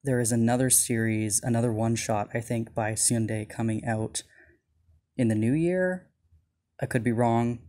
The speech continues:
I thought I read that somewhere. It's, it's more of a, I think it's a supernatural boys love series. Um, but this is, like, a slice of life comedy, um, school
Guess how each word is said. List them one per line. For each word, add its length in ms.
I 80
thought 160
I 40
read 220
that 180
somewhere. 520
It's, 300
it's 220
more 200
of 120
a, 420
I 20
think 140
it's 140
a 40
supernatural 920
boys 240
love 200
series. 520
Um, 520
but 100
this 180
is, 120
like, 200
a 60
slice 380
of 100
life 320
comedy, 760
um, 600
school 760